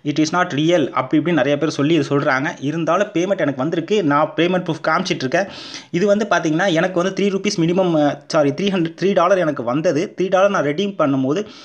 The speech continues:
அஹ், டூ ஹண்ட்ரட் ஒன் ருப்பீஸ் சம்திங், அதாவது ஒரு ரூபா ஐம்பது காசு அந்த மாதிரி வந்தது. அதுல அவங்க ட்வென்டி ஒன் ருப்பீஸ் எடுத்துட்டு ஒன் எயிட்டி ருப்பீஸ் எனக்கு போட்டாங்க. அடுத்தது பாருங்க.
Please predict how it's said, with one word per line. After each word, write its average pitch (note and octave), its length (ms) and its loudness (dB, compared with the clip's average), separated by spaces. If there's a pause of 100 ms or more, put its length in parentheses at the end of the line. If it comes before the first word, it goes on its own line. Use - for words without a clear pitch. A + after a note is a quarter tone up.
(180)
அஹ், D3+ 380 0
டூ G3+ 220 2
ஹண்ட்ரட் E3+ 360 0
ஒன் E3 260 2
ருப்பீஸ் D#3+ 340 -2
சம்திங், C#3+ 360 0
அதாவது D3 360 2
ஒரு D3 140 2
ரூபா F3+ 380 2
ஐம்பது D#3 280 0
காசு D#3+ 140 -2
அந்த C#3+ 140 0
மாதிரி D#3 160 0
வந்தது. C#3+ 380 -2
அதுல F3+ 400 2
அவங்க D#3 500 2 (320)
ட்வென்டி F3+ 220 2
ஒன் G3+ 80 2
ருப்பீஸ் E3+ 260 -2
எடுத்துட்டு D#3 420 -2
ஒன் D3+ 160 2
எயிட்டி F#3+ 260 0
ருப்பீஸ் F#3+ 200 -2
எனக்கு D#3 160 2
போட்டாங்க. A2+ 680 -4 (460)
அடுத்தது F#3 300 -6 (220)
பாருங்க. C3+ 360 -4